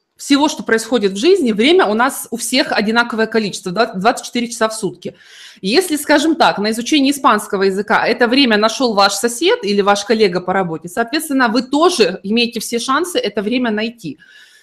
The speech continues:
Используйте дорогу, э, на работу в машине или в автобусе, или чем угодно, для того, чтобы просто послушать какой-то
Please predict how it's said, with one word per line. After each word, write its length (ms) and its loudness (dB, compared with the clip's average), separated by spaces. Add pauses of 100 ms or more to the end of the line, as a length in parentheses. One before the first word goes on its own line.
(180)
Используйте 640 2
дорогу, 680 2
э, 200 2
на 120 2
работу 400 2
в 40 -6
машине 500 -2
или 160 0
в 60 0
автобусе, 560 -4
или 300 -4
чем 260 -2
угодно, 400 -2
для 120 -4
того, 160 0
чтобы 240 -2
просто 300 -4
послушать 600 -2
какой-то 640 -2